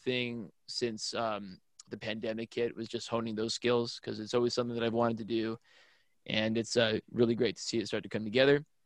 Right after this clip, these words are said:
Um, aside from that, aside from Gatekeeper, I, I teach music. I teach, uh, teach music theory, teach piano, teach guitar,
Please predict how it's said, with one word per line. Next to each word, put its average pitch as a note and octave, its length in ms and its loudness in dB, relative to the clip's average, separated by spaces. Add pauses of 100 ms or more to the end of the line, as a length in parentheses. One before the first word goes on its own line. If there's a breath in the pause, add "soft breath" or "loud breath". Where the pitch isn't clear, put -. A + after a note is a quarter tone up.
(400 soft breath)
Um, C#3 500 4
aside C#3+ 380 8
from B2+ 400 2
that, D#3 340 2
aside A#2+ 240 0
from A#2 120 -6
Gatekeeper, C#3 840 0
I, A#2+ 300 2
I B2+ 60 0
teach - 260 2
music. D#3 380 6 (180)
I B2 120 4
teach, A#2+ 340 0
uh, A#2 540 4
teach A2+ 220 -4
music B2+ 220 0
theory, B2+ 320 2
teach - 240 -14
piano, B2+ 480 -2
teach - 240 -12
guitar, B2+ 460 2